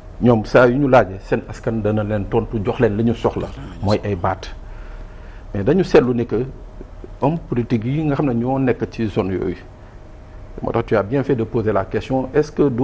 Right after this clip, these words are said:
am tuuti difficulté, charge président conseil départemental fële à Tamba ak directeur général fii,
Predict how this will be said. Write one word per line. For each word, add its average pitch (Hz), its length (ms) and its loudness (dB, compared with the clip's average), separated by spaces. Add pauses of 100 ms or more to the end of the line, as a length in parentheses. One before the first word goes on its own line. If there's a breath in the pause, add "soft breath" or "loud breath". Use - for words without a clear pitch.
am 123 300 2 (120)
tuuti 135 220 -2
difficulté, 107 640 -2 (380 loud breath)
charge 120 460 6 (480 loud breath)
président 113 540 6 (200 loud breath)
conseil 117 280 4
départemental 101 680 0
fële 113 180 2
à 95 160 2
Tamba 104 400 0
ak - 160 -4
directeur 104 300 0
général 98 480 2
fii, - 240 -8